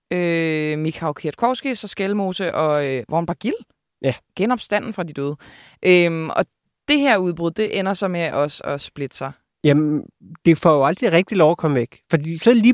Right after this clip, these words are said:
Speaker 2: pludselig, så er Alpecin jo sådan, "Gud, er det her egentlig en sprinteretape? Vi har jo Jasper Philipsen." Så de sætter sig frem og fører med, med Van der Poel, som har meldt sig syg ind i etapen. Og Wout van Aert, han er jo helt skidt kørende, men han er kommet op igen. Han tænker, "Jeg giver en hjælpende hånd."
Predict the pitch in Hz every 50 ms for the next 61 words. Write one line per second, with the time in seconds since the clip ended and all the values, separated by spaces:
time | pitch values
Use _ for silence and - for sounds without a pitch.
0 | - - - 165 143 - - 165 151 - _ _ _ - - - 196 190 - -
1 | - 151 160 190 - - 202 - - - 151 143 127 117 - 131 117 123 147 127
2 | - - 143 131 135 147 143 - _ _ _ _ - - - - - - 135 123
3 | - - 170 190 196 214 196 - 165 165 170 175 165 151 - - - 139 151 180
4 | 208 185 160 - 143 127 120 120 120 131 - _ _ _ - 160 185 185 160 180
5 | 175 175 175 160 147 135 - - 143 131 - - 175 185 196 185 - - 139 123
6 | _ _ _ _ _ _ _ _ - - 160 - - 220 220 - 254 233 202 190
7 | 165 - 156 - - 151 147 147 156 156 - - 151 151 151 156 165 160 156 156
8 | 147 110 135 156 143 - - 143 139 127 127 - - 139 139 147 156 156 - -
9 | 151 139 139 139 135 131 123 117 - 131 - - 160 151 139 135 135 127 - 127
10 | - - - 120 - _ _ _ _ _ _ _ _ _ _ - - 135 127 139
11 | 135 139 - - 151 151 151 175 170 - - 170 175 185 185 170 147 190 202 185
12 | - - - 180 - - 165 165 165 165 165 160 170 170 180 - - 175 170 160
13 | 156 165 170 180 165 156 151 147 143 160 156 - - 147 135 135 131 131 139 139
14 | - - 170 160 160 151 131 131 139 143 - 151 131 117 -